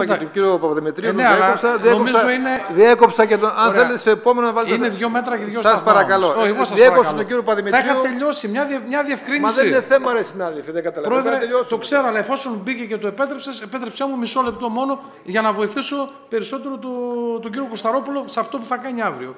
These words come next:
Speaker 1: μέχρι τη Δευτέρα. Επειδή υπάρχουν ήδη ενστάσεις και, ε, ερωτηματικά έως και παράπονα, στη διακήρυξη για το, για τους σαράντα πέντε γυμναστές, συμ-, ε, στο οκτώ, βιογραφικό σημείο που να αναφέρεται στην προϋπηρεσία.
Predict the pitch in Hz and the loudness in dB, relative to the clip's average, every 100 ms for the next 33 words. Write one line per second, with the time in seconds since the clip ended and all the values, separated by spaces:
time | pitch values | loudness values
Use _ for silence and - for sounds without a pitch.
0 | - - 226 202 196 190 180 131 - - | -16 -8 -8 -6 -8 -6 -2 0 0 -4
1 | - - _ _ - _ _ - 190 202 | -12 -20 _ _ -20 _ _ -4 -2 -2
2 | 240 262 277 254 254 240 269 269 220 165 | -4 -2 0 -2 -4 -8 -2 -2 -2 -6
3 | 139 156 180 - 190 - 147 - 165 151 | -8 -10 -10 -6 -6 -6 -10 -6 -6 -6
4 | 147 156 156 147 151 151 151 170 170 170 | -8 -18 -18 -14 -14 -12 -6 -6 -6 -6
5 | 165 185 262 262 254 214 208 196 143 123 | -6 -6 -6 -6 -8 -8 -2 -2 -2 -8
6 | 113 - - _ _ _ _ - - - | -14 -16 -20 _ _ _ _ -20 -20 -16
7 | - 185 185 175 254 254 - 185 165 143 | -8 -4 -2 -4 -6 -8 -8 -6 -8 -6
8 | 156 139 127 120 117 - 147 156 170 151 | -8 -8 -10 -14 -16 -18 -14 -8 -8 -6
9 | 147 196 170 160 143 127 143 135 - 202 | -8 -8 -8 -8 -10 -12 -10 -10 -8 -8
10 | 262 - _ _ _ _ _ _ _ _ | -8 -12 _ _ _ _ _ _ _ _
11 | _ - - 196 190 175 151 - 180 - | _ -10 -8 -8 -6 -6 -2 0 0 -2
12 | - 214 254 185 185 185 185 247 226 233 | -2 -2 -2 -4 -4 -4 -6 -10 -8 -8
13 | 226 226 208 202 - 233 226 190 190 185 | -6 -6 -4 -4 -6 -8 -8 -6 -6 -4
14 | 185 170 214 147 107 | -6 -6 -6 -6 -8